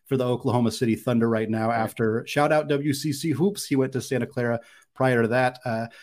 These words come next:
Speaker 1: and then I think w-, we'll have a longer conversation about the Big East, without a doubt, uh, in future episodes, probably as soon as this week. But Georgetown, Saint John's, Villanova, all programs that seem to be on the rise. Georgetown, of course, hiring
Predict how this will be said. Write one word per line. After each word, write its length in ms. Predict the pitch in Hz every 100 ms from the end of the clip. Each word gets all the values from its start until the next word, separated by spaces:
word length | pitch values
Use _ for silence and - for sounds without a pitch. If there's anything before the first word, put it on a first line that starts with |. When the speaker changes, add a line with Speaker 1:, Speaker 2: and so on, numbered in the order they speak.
| - -
Speaker 1:
and 140 | 165 185
then 140 | 208 -
I 40 |
think 220 | 190 202 196
w-, 180 | 160 180
we'll 140 | 175
have 140 | 175 156
a 20 |
longer 260 | 156 156
conversation 560 | 139 143 127 - 135 131
about 140 | 120
the 80 | 110
Big 160 | 110 120
East, 300 | 123 113 - -
without 420 | 90 113 120 113
a 60 |
doubt, 400 | 104 113 101 - -
uh, 180 | 113 107
in 100 | 120
future 320 | - 123 123
episodes, 440 | 120 113 - 113 104
probably 220 | 185 165
as 60 | -
soon 120 | 147
as 80 | 123
this 160 | 110
week. 260 | 160 196 -
But 200 | - 127 131 - - 127
Georgetown, 520 | 160 190 - 185 180
Saint 260 | - 175
John's, 280 | 156 165 147
Villanova, 480 | 151 165 156 151 113 -
all 240 | 120 165
programs 640 | 170 165 185 151 127 131 -
that 180 | 131
seem 300 | - - 147
to 80 | 143
be 120 | 147
on 180 | 135 135
the 80 | 139
rise. 280 | 135 147 113
Georgetown, 460 | - 120 113 123 117
of 100 | -
course, 240 | 117 110
hiring 440 | - 113 113 113